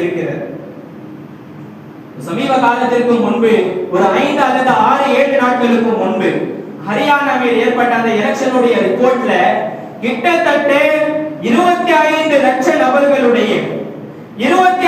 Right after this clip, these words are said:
ஐந்து லட்சம் நபர்களுடைய வாக்குகள் திருடப்பட்டு இருக்கிறது. அன்பார்ந்த அல்லாஹ்வின் நல்லடியார்களே, இதுல என்ன ஒரு அசல் விஷயம்னு சொன்னா,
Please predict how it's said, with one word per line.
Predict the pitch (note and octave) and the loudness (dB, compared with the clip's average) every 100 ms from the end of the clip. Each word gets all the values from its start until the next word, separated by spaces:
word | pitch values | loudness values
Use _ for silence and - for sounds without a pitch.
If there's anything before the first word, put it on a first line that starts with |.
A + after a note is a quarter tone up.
| D#4+ | 2
ஐந்து | E4 D#4+ D#4 | 2 2 2
லட்சம் | D#4 D4 - C#4 | 2 2 0 0
நபர்களுடைய | D4+ F4 E4+ D#4+ E4 D#4 C#4+ - | 0 0 2 2 2 2 2 4
வாக்குகள் | D4+ F#4+ F#4+ F#4 F4 E4+ E4 | 4 2 2 0 2 2 2
திருடப்பட்டு | D#4+ F#4 F#4 F4 D#4 D4+ | 2 2 2 2 2 2
இருக்கிறது. | C4+ C4 A#3+ - - - - - - - - - - - - - - - | 2 2 2 2 0 -4 -8 -12 -12 -16 -16 -18 -18 -18 -20 -20 -14 -4
அன்பார்ந்த | B3 E4+ E4+ E4 | 0 2 2 2
அல்லாஹ்வின் | E4 D#4+ D#4+ | 2 0 0
நல்லடியார்களே, | C#4+ C#4+ D4 C4+ C4+ C4 A#3 - - - - - - - F#3 | 0 2 2 2 2 0 2 2 2 2 0 -4 -6 -8 -2
இதுல | C#4 C#4 C4 | 2 4 2
என்ன | - E4 | 2 2
ஒரு | D#4 D4 C4 A3+ | 2 2 2 0
அசல் | A#3+ E4+ E4 - | 0 0 2 2
விஷயம்னு | - D4 C#4+ C#4 B3 | 2 0 0 0 0
சொன்னா, | A#3 A#3 | 0 0